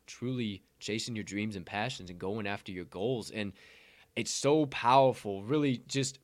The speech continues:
you can apply it to anything. A lack of understanding in this life, and, and to take it really high level, uh, of a life perspective,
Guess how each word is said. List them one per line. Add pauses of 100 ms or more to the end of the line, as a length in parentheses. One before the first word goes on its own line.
(180)
you
can
apply
it
to
anything. (300)
A
lack
of
understanding
in
this
life,
and,
and
to
take
it
really (480)
high
level,
uh,
of
a
life
perspective,